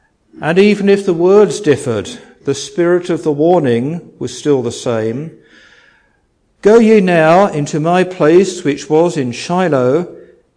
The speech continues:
and see what I did to it for the wickedness of my people," said God through his prophet Jeremiah.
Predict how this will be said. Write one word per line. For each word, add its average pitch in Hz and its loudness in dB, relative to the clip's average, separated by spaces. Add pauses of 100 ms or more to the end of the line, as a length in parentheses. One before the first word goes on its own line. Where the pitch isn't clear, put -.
(120)
and 151 -4
see 196 0
what 185 -2
I 180 0
did 196 0
to 196 -2
it 196 -2
for - -8
the 143 -2
wickedness 147 -4
of 143 -6
my 151 -4
people," 185 -6 (1040)
said 131 -12
God 139 0 (680)
through 135 -6
his 110 -14
prophet 151 -10
Jeremiah. 110 -10